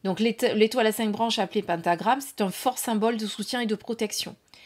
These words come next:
La croix d'Ankh, elle est le symbole de la sagesse spirituelle, de la protection, de la fertilité, de la vérité et de la vie éternelle. Donc, vous voyez, vous avez le côté succinct ici qui est détaillé. Enfin, le...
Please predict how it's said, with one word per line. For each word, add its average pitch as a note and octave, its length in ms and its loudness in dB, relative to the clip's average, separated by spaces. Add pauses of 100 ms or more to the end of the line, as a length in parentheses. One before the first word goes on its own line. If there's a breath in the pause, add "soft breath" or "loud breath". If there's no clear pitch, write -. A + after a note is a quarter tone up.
(160 loud breath)
La F3+ 80 0
croix - 220 2
d'Ankh, A#3 500 4
elle F#3+ 180 0
est F#3+ 40 0
le F#3+ 60 -4
symbole G#3+ 360 0
de G3 80 -2
la F3+ 100 2
sagesse A#3 460 -2
spirituelle, G#3+ 680 0
de G#3+ 60 0
la F3+ 120 2
protection, A#3 640 -2
de A#3 80 -2
la F3+ 100 0
fertilité, G#3 600 -6
de G#3 80 -6
la E3 100 -2
vérité F#3 400 -2
et A#3+ 40 -2
de G3 80 -2
la F3 100 2
vie G#3+ 140 -2
éternelle. G#3 440 -2
Donc, - 500 -14
vous F#3 60 0
voyez, A#3+ 220 4
vous B3 160 0
avez G#3+ 200 2
le A3+ 120 0
côté B3+ 420 0
succinct C4 480 -4
ici C4 300 -4
qui C4+ 100 -4
est - 40 -2
détaillé. G3 500 -2 (800 loud breath)
Enfin, F3+ 220 -2 (720 loud breath)
le... E3+ 720 0